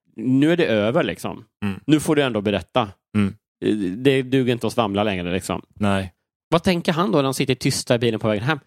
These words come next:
Speaker 1: "Om vi bara kommer hem, då kanske hon glömmer det."
Speaker 2: Mm.
Speaker 1: <laughs> Eller
Speaker 2: Jag
Speaker 1: sitter han och försöker fila på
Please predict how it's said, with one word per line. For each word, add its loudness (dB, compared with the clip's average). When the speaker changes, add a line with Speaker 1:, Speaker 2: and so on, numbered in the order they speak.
Speaker 1:
"Om 0
vi 4
bara 0
kommer 0
hem, -2
då 0
kanske -2
hon -2
glömmer -2
det." -2
Speaker 2:
Mm. 2
Speaker 1:
<laughs> -12
Eller 4
Speaker 2:
Jag 0
Speaker 1:
sitter 0
han 4
och -2
försöker 0
fila 2
på 0